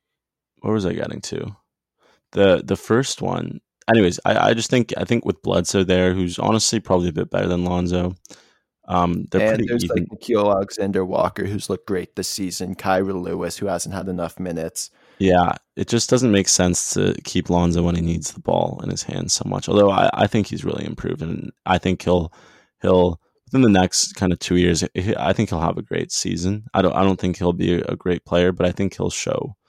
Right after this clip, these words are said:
Speaker 1: a bit more. The other
Speaker 2: A year
Speaker 1: team
Speaker 2: away from being year away.
Speaker 1: Yeah, the other team, um, Washington.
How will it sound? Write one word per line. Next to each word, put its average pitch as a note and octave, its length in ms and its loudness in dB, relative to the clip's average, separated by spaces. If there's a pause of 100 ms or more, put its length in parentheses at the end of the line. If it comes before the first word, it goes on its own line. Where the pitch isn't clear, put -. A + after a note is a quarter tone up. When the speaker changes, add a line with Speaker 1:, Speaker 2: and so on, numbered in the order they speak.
(260)
Speaker 1:
a - 40 -10
bit E2+ 120 0
more. F2 300 -2 (240)
The F#2 100 -2
other F#2+ 220 4 (120)
Speaker 2:
A - 40 2
year G2 160 6
Speaker 1:
team G#2+ 80 6
Speaker 2:
away F#2 280 2
from G#2 240 -4
being G2 200 -2
year F#2 220 0
away. E2+ 380 -4 (520)
Speaker 1:
Yeah, F2 200 2
the E2 160 -2
other F2+ 200 4
team, F2 520 -2 (720)
um, E2+ 640 -2 (1300)
Washington. F2 1080 2